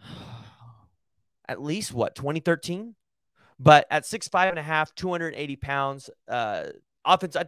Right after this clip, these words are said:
believe some people have him listed as an offensive tackle. Some people have him listed as an interior offensive lineman. Uh, for Grant Brix, it looks like you're primarily going to be competing with Notre Dame, Nebraska, and Penn State here,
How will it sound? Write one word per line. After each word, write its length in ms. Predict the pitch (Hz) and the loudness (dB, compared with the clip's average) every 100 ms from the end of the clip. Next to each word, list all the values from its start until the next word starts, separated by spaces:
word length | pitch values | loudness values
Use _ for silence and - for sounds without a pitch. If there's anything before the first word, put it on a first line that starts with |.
| _ | _
believe 320 | 196 247 190 | -4 -4 -2
some 140 | - 190 | 0 0
people 200 | 190 170 | 4 4
have 140 | 147 | 6
him 80 | 151 | 2
listed 200 | 147 151 | -4 -4
as 100 | 127 | -6
an 60 | |
offensive 400 | 101 127 139 - | 0 0 0 -8
tackle. 440 | - 127 123 123 - | -2 -2 -2 -8 -10
Some 180 | - 151 | -10 -8
people 260 | 139 139 123 | -8 -8 -2
have 180 | 120 120 | -2 0
him 80 | |
listed 320 | 120 117 117 110 | -4 -4 -6 -8
as 120 | 107 | -10
an 60 | - | -16
interior 440 | 123 123 123 113 | -10 -6 -4 -2
offensive 440 | - 120 123 117 113 | 0 0 0 -8 -4
lineman. 420 | 120 127 127 123 - - - - - | -2 0 -2 -6 -14 -20 -20 -16 0
Uh, 300 | 117 107 80 - _ _ _ - | 2 2 0 -6 _ _ _ -4
for 100 | 160 | 2
Grant 300 | 170 196 135 | 6 6 6
Brix, 480 | 156 175 - - - _ | 6 6 4 -4 -6 _
it 80 | 160 | 0
looks 240 | 175 185 190 | 2 2 4
like 220 | 175 175 | 4 2
you're 120 | 165 | -4
primarily 640 | 160 - 175 160 165 165 156 | 0 2 2 2 0 0 -2
going 200 | 156 151 | -6 -6
to 40 | |
be 120 | 151 | -8
competing 360 | 151 127 151 147 | -8 -8 -6 -2
with 140 | 143 - | -2 0
Notre 240 | 143 147 | -2 -2
Dame, 320 | 139 139 139 139 - | -4 -6 -6 -12 -14
Nebraska, 600 | 120 135 123 113 131 117 _ _ _ | -2 2 2 0 -8 -8 _ _ _
and 180 | 117 120 | -12 -6
Penn 200 | - 123 | -6 -6
State 360 | - - 165 151 | -6 0 0 0
here, 340 | 151 160 156 | -2 -2 -2